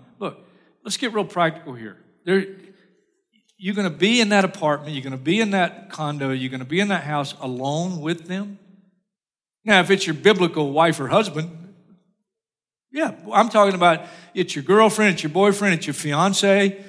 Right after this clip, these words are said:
and you're gonna be alone with them, and you're gonna, you're gonna not fail? Well, if you can do that, you're a better man than me.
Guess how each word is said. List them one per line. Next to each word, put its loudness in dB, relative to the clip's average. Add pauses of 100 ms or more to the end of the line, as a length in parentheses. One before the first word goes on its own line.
(180)
and -4
you're -2
gonna 0
be 4
alone 4
with 0
them, 0
and -8
you're -2
gonna, -4
you're -4
gonna -6
not -4
fail? -4 (960)
Well, -4
if 0
you 4
can 2
do 6
that, 4
you're 0
a -2
better 0
man -4
than -10
me. -12